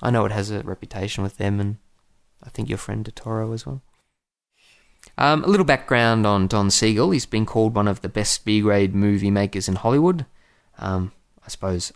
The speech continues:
also alongside Roger Corman. He began his career preparing montages for Warner Brothers, uh, most significantly doing the montage of Casablanca,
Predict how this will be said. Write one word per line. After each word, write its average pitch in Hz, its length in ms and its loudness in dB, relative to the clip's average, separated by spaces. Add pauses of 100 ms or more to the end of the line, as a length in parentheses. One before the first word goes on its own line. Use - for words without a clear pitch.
(120)
also - 420 -2
alongside 95 920 0
Roger 101 260 0
Corman. 110 500 0 (540)
He 143 100 2
began 160 260 4
his 135 160 4
career 135 300 4
preparing 120 500 0
montages 110 680 0
for 110 160 -2
Warner 160 180 4
Brothers, 330 640 2 (540)
uh, 95 180 0
most 98 260 2
significantly 95 880 -4
doing 90 240 -4
the 87 60 -4
montage 92 520 -4
of - 120 -14
Casablanca, 143 680 -4